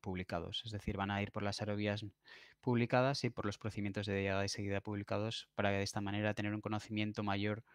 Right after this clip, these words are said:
de, de, de los tráficos. No puedo dar ningún tipo de vector, evidentemente, porque, porque en, en el momento en que le saco un,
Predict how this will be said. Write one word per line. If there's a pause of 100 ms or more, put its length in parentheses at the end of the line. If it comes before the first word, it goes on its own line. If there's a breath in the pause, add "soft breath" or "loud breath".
(380 loud breath)
de,
de,
de
los
tráficos.
No
puedo
dar
ningún
tipo
de
vector, (140)
evidentemente,
porque,
porque
en, (460)
en
el
momento
en
que
le
saco
un,